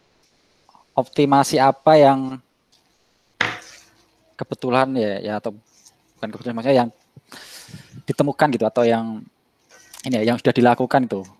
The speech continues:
yang sudah dilakukan atau mungkin baru sekedar ini ya, baru sekedar ide gitu, kok ini kayaknya harusnya bisa dioptimasi seperti ini gitu, yang ditemui ini ya, di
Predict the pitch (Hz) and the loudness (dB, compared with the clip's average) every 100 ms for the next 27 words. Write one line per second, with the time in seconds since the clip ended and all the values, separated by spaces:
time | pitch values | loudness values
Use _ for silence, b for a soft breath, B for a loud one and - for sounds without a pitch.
0 | _ - 107 - 113 110 110 139 131 127 | _ -14 -10 -6 -2 -2 0 -2 -4 -2
1 | 123 120 120 143 139 - 120 113 113 - | -2 -2 -6 -6 -8 -4 -2 -2 -4 -10
2 | 113 120 120 127 113 107 107 - - 113 | -2 0 2 2 0 -2 -8 -10 -4 -2
3 | 107 - 120 139 120 113 104 135 131 117 | -2 -4 -2 0 0 -2 -4 -2 -2 0
4 | 135 110 107 131 - 110 104 110 107 - | 0 0 -4 -8 -6 -4 -4 -4 -8 -8
5 | - - 127 117 117 107 92 110 _ - | -8 -6 -4 -2 -2 -2 -8 -16 _ -8
6 | 107 110 104 117 - 110 110 113 110 110 | -8 -6 -10 -10 -6 -6 -4 -4 -4 -6
7 | - - 113 104 92 107 104 104 | -10 -10 -6 -6 -4 -4 -4 -4